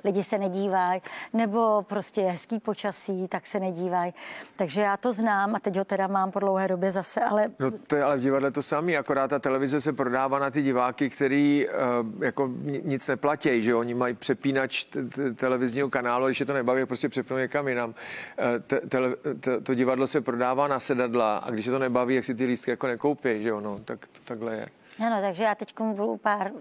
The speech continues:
Speaker 1: eh, týdnů nespat, než se vlastně,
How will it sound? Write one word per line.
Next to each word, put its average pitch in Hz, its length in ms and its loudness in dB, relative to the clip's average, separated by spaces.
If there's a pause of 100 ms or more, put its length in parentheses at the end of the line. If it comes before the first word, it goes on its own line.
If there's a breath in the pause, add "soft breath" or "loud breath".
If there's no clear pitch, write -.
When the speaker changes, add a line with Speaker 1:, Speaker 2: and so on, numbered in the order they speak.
Speaker 1:
eh, 202 180 -2
týdnů 202 300 0
nespat, 208 560 0 (560 loud breath)
než 196 140 -2 (260)
se 196 360 0
vlastně, 196 500 0